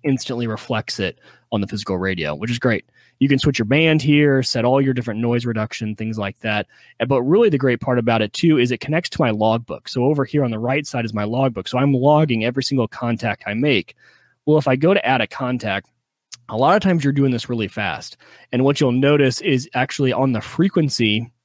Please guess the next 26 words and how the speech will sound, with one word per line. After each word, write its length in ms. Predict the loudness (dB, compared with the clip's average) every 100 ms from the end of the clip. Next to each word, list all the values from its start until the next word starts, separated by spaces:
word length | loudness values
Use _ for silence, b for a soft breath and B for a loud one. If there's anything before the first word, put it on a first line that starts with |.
| -6
for 220 | -2 0
it, 100 | 0
it 160 | 0 0
just, 180 | -2 -4 -6
it 120 | -2 0
just 160 | 0
knows 400 | 2 2 2 0
because 180 | -4 -4
it's 100 | -4
connected 320 | -2 -4 -2 -2
to 40 |
the 40 |
radio 260 | 0 0 2
what 220 | 0 -2
frequency 400 | -6 -6 -4 -4
it's 120 | -6
on. 220 | -6 -8 -2
So 160 | -2
it's 80 | 0
one 400 | 0 2 4 4
less 260 | 4 2 0
thing 440 | 2 2 2 -2 B B B
you 160 | 0 2
have 140 | 2
to 180 | 0 -2
enter 480 | -2 -2 -4 -4